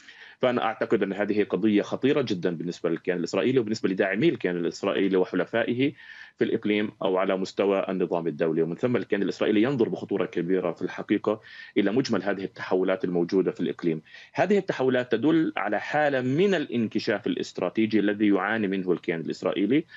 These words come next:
الحديث عن الانكشاف الاستراتيجي الحقيقة واسع، سواء في الأوساط الغربية حتى أو حتى في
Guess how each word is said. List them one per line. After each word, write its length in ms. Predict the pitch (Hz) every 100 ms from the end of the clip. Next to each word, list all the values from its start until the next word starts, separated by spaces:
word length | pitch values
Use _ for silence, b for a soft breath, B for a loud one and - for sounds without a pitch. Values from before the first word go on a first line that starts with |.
| B B
الحديث 420 | - 113 120 202 131
عن 100 | 123
الانكشاف 520 | 113 113 - 117 107
الاستراتيجي 960 | - - 104 95 - 107 101 101 95
الحقيقة 460 | 95 - 107 117 101
واسع، 460 | 110 131 - 82 80
سواء 320 | 104 107 104
في 60 |
الأوساط 420 | 107 92 - 113 101
الغربية 560 | 92 98 90 123 113
حتى 300 | 127 156 185
أو 140 | 165 156
حتى 280 | 160 -
في 320 | 143 143 139